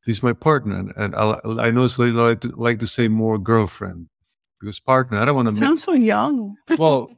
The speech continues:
Speaker 1: partner sounds a bit like business. And, uh, even now, we're doing this in our home. So me personally, I think it's a bit different than for her. But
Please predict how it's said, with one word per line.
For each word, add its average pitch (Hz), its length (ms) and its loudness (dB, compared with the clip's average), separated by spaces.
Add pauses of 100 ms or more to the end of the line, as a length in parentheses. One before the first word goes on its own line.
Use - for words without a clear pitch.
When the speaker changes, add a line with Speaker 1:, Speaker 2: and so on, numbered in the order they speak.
(360)
Speaker 1:
partner 151 300 2
sounds 127 300 -2
a - 20 0
bit 113 160 -2
like 107 240 -2
business. 104 720 -2
And, 101 260 -18
uh, 104 140 -16
even 113 260 -4
now, 113 580 0
we're 107 140 -4
doing 110 300 0
this 107 220 -2
in 107 100 -6
our 98 160 -4
home. 110 340 0 (640)
So 110 220 -2
me 127 200 0
personally, 135 400 0
I - 60 -12
think 120 160 -4
it's - 100 -12
a 113 60 0
bit 107 140 2
different 107 280 -4
than 95 120 -6
for 95 200 -8
her. 110 180 -2
But 101 200 -4